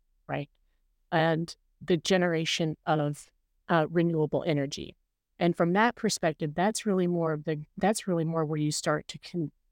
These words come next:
concern yourself about types of digesters that you're deploying. So if you are trying to generate renewable natural gas from dairy poop,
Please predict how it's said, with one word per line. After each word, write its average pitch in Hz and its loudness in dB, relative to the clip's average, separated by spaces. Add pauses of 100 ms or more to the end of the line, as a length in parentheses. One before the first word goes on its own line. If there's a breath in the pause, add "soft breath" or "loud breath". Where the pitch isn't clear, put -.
(140)
concern 165 -2
yourself 151 -2
about 147 -4
types - -2
of 143 -4
digesters 143 -6
that - -8
you're 143 -8
deploying. - -18 (800)
So 156 2
if 185 0
you 196 -2
are 156 2 (800)
trying 190 2
to 196 -4
generate 170 0
renewable 170 2
natural 165 -2
gas 160 -4 (480)
from 170 0
dairy 185 2
poop, 160 -6